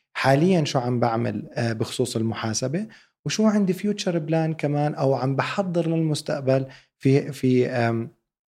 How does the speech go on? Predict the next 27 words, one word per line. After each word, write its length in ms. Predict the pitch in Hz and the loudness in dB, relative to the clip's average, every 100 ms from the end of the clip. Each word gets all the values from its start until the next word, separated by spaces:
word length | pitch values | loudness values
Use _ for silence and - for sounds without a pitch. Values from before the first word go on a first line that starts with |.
| _ | _
في 140 | - 123 | 2 2
قطاع 360 | 123 - 135 | 2 2 2
المحاسبة 680 | 113 110 104 123 120 110 113 | 4 -2 -2 -4 -2 -4 -4
أو 220 | 120 113 | -2 -2
داخل، 440 | 113 120 113 110 113 - | 0 -2 -4 -6 -6 -4
آه، 160 | 110 | -2
مثلًا 300 | 113 113 113 | -4 -4 -4
وظيفة 380 | 110 107 113 - | -4 -4 -6 -6
المحاسبة. 680 | 117 120 117 180 - 110 104 _ _ _ _ _ 135 | -8 -8 -4 -4 -4 -6 -10 _ _ _ _ _ -2
آم، 320 | 131 131 - - 127 | 0 -2 -6 -10 -4
هذا 300 | 160 214 180 | 0 4 2
الإشي 280 | 160 - | 2 -2
بخليك 460 | 127 - 135 151 160 | -2 -2 0 -2 -4
تفرق 460 | - 147 - 117 - _ _ _ | -8 -8 -6 -8 -10 _ _ _
عن 120 | 135 131 | -6 -4
عشرين 400 | 127 156 165 151 | -2 0 0 2
متقدم 640 | 135 135 131 135 127 120 | 0 -2 -2 0 0 0
لربما 460 | 117 135 131 120 110 | 2 2 2 0 -2
يكونوا 440 | 113 139 127 123 | -4 -4 -4 -2
نفس 360 | 160 175 - 143 | -4 -6 -8 -2
درجتك 540 | 143 135 131 117 - | 0 0 -2 -6 -4
العلمية، 540 | 113 110 117 113 107 | -4 -2 -4 -4 -6
نفس 320 | 113 175 - 165 | -6 -6 -6 -6
مؤهلاتك، 760 | 170 143 127 127 123 117 120 | -4 -4 0 2 0 0 -6
خصوصي 320 | - 170 147 | -2 -2 2
لشبابنا 520 | 123 117 123 131 123 | 2 2 0 0 0
الجداد 440 | 113 110 110 127 | -4 -4 -2 -2